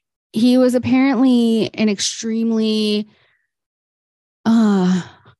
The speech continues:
hard child to manage. Like, he purposefully behaved badly a lot. Like, probably in today's d-, time, he was, like, in juvie,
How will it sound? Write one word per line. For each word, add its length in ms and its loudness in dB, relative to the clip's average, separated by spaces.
hard 380 0
child 560 -2
to 140 -8
manage. 560 -4
Like, 180 -2
he 600 -2
purposefully 840 -2
behaved 540 -2
badly 760 -2
a 80 -4
lot. 580 -8
Like, 400 -4
probably 640 -2
in 100 0
today's 840 -2
d-, 140 -8
time, 520 -2
he 300 0
was, 200 -2
like, 240 -4
in 300 0
juvie, 680 -4